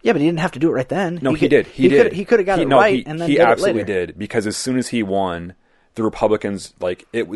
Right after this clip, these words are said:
Speaker 2: it, this, and it's ha-, this happened, like, election after election after election. Like, whichever president wins, more often than not, that's why they separate it. So, like, you'll notice there's a presidential election, two years later, it's Senate and Congress. Almost without fail, go back in history, like,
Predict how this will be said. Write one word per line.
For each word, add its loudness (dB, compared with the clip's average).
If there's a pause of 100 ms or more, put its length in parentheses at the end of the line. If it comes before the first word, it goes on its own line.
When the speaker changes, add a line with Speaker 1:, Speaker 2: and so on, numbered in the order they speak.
(120)
Speaker 2:
it, -4
this, -4
and -2
it's -4
ha-, -4
this -4
happened, -2
like, -4
election -4
after -12
election -4
after -10
election. -4
Like, -10 (240)
whichever 2
president -2
wins, -8 (680)
more 0
often 0
than -6
not, 0 (440)
that's 0
why 4
they -2
separate -2
it. -10
So, -6
like, -2
you'll -4
notice -6
there's -16
a -20
presidential -2
election, -2
two -12
years -4
later, -4
it's -10
Senate -10
and -14
Congress. -14 (1160)
Almost 0
without 2
fail, -2
go 0
back 0
in -10
history, -10
like, -8